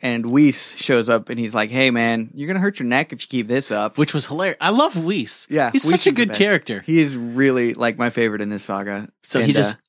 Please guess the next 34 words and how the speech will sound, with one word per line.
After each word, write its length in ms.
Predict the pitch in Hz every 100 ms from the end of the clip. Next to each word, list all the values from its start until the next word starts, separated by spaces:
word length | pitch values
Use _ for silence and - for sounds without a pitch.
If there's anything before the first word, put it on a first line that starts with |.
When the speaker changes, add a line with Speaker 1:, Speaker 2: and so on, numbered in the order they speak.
| _
Speaker 2:
projects 500 | - 113 123 143 -
this 200 | 120 -
little 220 | 123 113
thing, 400 | - 127 110 104 - -
Speaker 1:
Yeah, 260 | 147 135 135
Speaker 2:
like, 60 | -
on 140 | 135
Speaker 1:
and 80 | 139
Speaker 2:
his 100 | 139
Speaker 1:
Vegeta 180 | 156 147
just, 200 | 147 -
like, 160 | 139
totally 300 | - 156 147
ignores 340 | 127 123 123 120
him. 80 | 127
He's 120 | 113
like, 140 | 117
"Whatever, 400 | 117 131 123 113
I'm 80 | 120
gonna 140 | 139 117
keep 220 | - -
looking 280 | 113 - 110
up." 200 | 107 101 139
Speaker 2:
<laughs> 140 | 123
So 180 | - 131
Speaker 1:
You 60 |
Speaker 2:
everybody 300 | 117 117 131
Speaker 1:
don't 40 | 120
Speaker 2:
else 100 | 127
Speaker 1:
even 120 | 123
Speaker 2:
comes 220 | 120 120
Speaker 1:
exist. 180 | 117 104
Speaker 2:
to 20 |
watch. 260 | 98 95